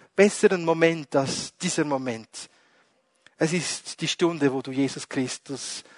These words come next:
annehmen darfst. Er wartet auf dich. Möchtest du dich zu Jesus Christus wenden? Ganz neu?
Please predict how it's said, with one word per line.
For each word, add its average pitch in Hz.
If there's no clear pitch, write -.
annehmen 139
darfst. 120
Er 165
wartet 165
auf 139
dich. 117
Möchtest 151
du 185
dich 175
zu -
Jesus 165
Christus -
wenden? 180
Ganz 185
neu? 185